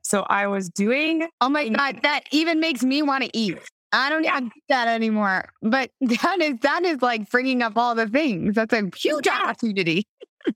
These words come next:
Speaker 1: A bunch of teenagers, all in the same, you know, all in the same car. And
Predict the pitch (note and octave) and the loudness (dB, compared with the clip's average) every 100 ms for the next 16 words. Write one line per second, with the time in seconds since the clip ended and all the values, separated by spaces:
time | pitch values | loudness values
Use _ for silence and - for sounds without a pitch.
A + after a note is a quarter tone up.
0 | _ - A3 C#4 F4 D#4 E4 E4 E4 D#4 | _ -2 0 0 0 0 0 2 0 0
1 | E4 E4 - _ A#3 B3 D4 D4+ D#4 - | 0 -2 -4 _ 0 2 0 0 -2 0
2 | C4+ C4 C4 C4+ C4 B3 A#3+ A3 G3+ F#3+ | 0 2 2 0 0 -2 -2 0 2 0
3 | F#3 G#3 _ - - B3+ D4+ D#4 - C#4 | -2 -4 _ -2 0 2 2 0 0 0
4 | C4+ - A#3 G#3 G#3+ B3+ - A#3 B3 | 0 0 0 2 2 0 0 0 0